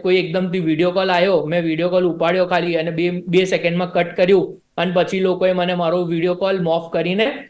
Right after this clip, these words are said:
ઓનલાઈન એક્સ્ટોર્શન ચાલુ કરી દીધું, એટલે મને એક્સ્ટોર્શન કર-, માંગવા લાગ્યા. એટલે જે છેતરપિંડીના તરીકાઓ હતા ને, એ પહેલાથી હવે બહુ એડવાન્સ થઈ ગયા છે. Using the same technology, જે ટેકનોલોજીથી આપણે ડિજિટલ ઇન્ડિયા ટ્રાન્સફોર્મ કરી રહ્યા છીએ.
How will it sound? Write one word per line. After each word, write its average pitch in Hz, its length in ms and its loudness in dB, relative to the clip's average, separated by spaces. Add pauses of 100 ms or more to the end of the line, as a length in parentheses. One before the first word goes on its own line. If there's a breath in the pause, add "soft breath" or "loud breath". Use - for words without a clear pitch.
(120)
ઓનલાઈન 180 340 2
એક્સ્ટોર્શન 185 640 0
ચાલુ 147 280 0
કરી 131 220 0
દીધું, 139 220 -2
એટલે 175 160 0
મને 185 240 2
એક્સ્ટોર્શન 180 540 0
કર-, 156 200 0
માંગવા 147 420 0
લાગ્યા. 113 400 -2 (320)
એટલે 233 500 2 (680)
જે 156 160 4 (160)
છેતરપિંડીના 220 960 0 (300)
તરીકાઓ 226 460 6
હતા 240 260 0
ને, 147 160 -4 (320)
એ 220 40 8
પહેલાથી 208 500 4
હવે 214 140 4
બહુ 220 220 6
એડવાન્સ 180 300 4
થઈ 135 140 -4
ગયા 113 180 -6
છે. 117 280 -8 (120)
Using 175 300 4
the 226 160 6 (120)
same 226 180 8
technology, 208 580 0
જે 190 160 0
ટેકનોલોજીથી 202 680 -2
આપણે 190 240 0
ડિજિટલ 180 440 -2
ઇન્ડિયા 180 300 0
ટ્રાન્સફોર્મ 160 580 -2
કરી 127 220 -4
રહ્યા 104 280 -6
છીએ. 101 220 -14